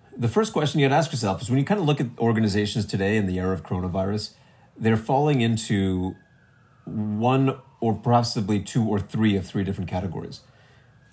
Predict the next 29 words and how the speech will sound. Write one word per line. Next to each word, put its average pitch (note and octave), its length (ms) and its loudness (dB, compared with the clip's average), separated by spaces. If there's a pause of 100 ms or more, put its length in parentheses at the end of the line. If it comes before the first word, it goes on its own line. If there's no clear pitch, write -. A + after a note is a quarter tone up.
Category C#3 340 4
one A2 360 2
is F2 680 -6 (960)
they G#2 600 4
have G#2+ 420 -2
to G#2 100 -2
find F#2+ 360 -2
a F#2 40 -2
way F2 540 -4 (540)
to F2 640 -2 (340)
solve F#2+ 500 0
for F2+ 400 -2
their F2+ 360 -4
capital F2+ 500 -2
and E2+ 140 -8
cost F2 260 -2
structure F2+ 580 -6 (580)
to A2 180 2
keep - 340 -2
the - 60 -6
company G2+ 420 0
alive E2+ 680 -2
and F#2+ 160 -4
keep - 220 -4 (320)
most A2+ 420 0
of F2+ 80 -2
their F2+ 120 -4
people F#2 360 -6
employed. F2+ 480 -6